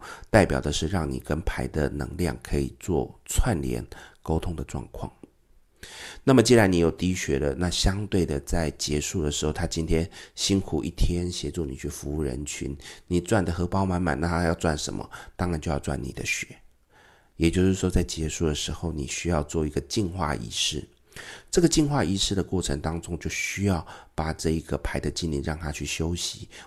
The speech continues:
我们是需要喂养他的。所以在神秘学的领域里面，真正的在所谓的有牌的精灵这一块里面，你是要用喂血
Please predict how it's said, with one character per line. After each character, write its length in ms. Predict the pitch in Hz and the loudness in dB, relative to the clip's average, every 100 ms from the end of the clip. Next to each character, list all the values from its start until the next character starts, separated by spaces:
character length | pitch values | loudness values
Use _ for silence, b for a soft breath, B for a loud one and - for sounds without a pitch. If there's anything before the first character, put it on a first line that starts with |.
| - | -8
我 80 | |
们 120 | 78 80 | -6 -6
是 100 | 78 | -6
需 160 | - | -6
要 160 | 82 76 | -4 -2
喂 220 | 73 71 | 0 0
养 140 | - - - | -2 -8 -4
他 220 | - - | -4 -4
的。 160 | - - B B - | -12 -14 B B -4
所 180 | - | 4
以 80 | 104 | 4
在 240 | 87 101 82 | 6 4 4
神 240 | - 82 | 4 4
秘 140 | 110 | 2
学 180 | 101 73 | 0 0
的 80 | 71 | -2
领 220 | 65 67 | -2 -4
域 100 | 82 | -4
里 140 | 80 - | -6 -6
面， 180 | 78 69 | -6 -2
真 240 | - 98 | 0 0
正 180 | 98 92 | 2 -2
的 80 | 76 | -2
在 340 | - 82 73 B B B | 0 0 -2 B B B
所 240 | - 76 71 | -4 0 4
谓 180 | 82 73 | 4 2
的 300 | - 64 58 | 0 0 -2
有 420 | - 58 - - - | -2 -2 -2 -8 -10
牌 200 | - - | -4 0
的 120 | 110 | 0
精 180 | 101 87 | 0 -2
灵 140 | 87 64 | -2 -4
这 140 | 65 | -6
一 20 | |
块 220 | - - | -8 -10
里 100 | 58 - | -10 -12
面， 240 | - 76 B B B - | -8 -8 B B B -2
你 100 | 82 | 0
是 160 | - | 4
要 160 | 101 92 | 4 4
用 320 | 101 87 71 - | 4 0 -2 -10
喂 200 | - 104 71 | -2 -2 -2
血 500 | - - - 50 | -6 -6 -6 -8